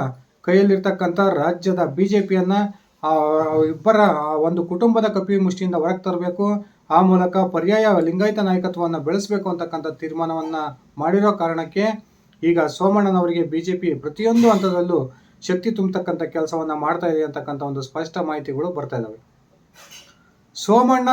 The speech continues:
ಈಗಾಗಲೇ ನಮಗೆ ಗೊತ್ತಿರೋ ಹಾಗೆ ಅತ್ಯಂತ ಪ್ರಭಾವಶಾಲಿಯಾಗಿರ್ತಕ್ಕಂಥ ಲಿಂಗಾಯತ್ ನಾಯಕರಾಗಿದ್ದಾರೆ. ಅವರು ಯಡಿಯೂರಪ್ಪನವ್ರಿಗಿಂತಲೂ ಹೆಚ್ಚಾಗಿ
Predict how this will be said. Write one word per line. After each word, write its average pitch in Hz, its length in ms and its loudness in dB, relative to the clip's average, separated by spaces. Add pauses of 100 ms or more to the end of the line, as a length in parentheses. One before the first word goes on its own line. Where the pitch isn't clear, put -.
(120)
ಈಗಾಗಲೇ 220 340 4
ನಮಗೆ 220 200 2
ಗೊತ್ತಿರೋ 185 340 0
ಹಾಗೆ 214 280 4
ಅತ್ಯಂತ 214 480 0
ಪ್ರಭಾವಶಾಲಿಯಾಗಿರ್ತಕ್ಕಂಥ 196 1400 0
ಲಿಂಗಾಯತ್ 185 460 0
ನಾಯಕರಾಗಿದ್ದಾರೆ. 190 640 0 (460)
ಅವರು 175 280 4 (260)
ಯಡಿಯೂರಪ್ಪನವ್ರಿಗಿಂತಲೂ 233 1080 4
ಹೆಚ್ಚಾಗಿ 202 500 2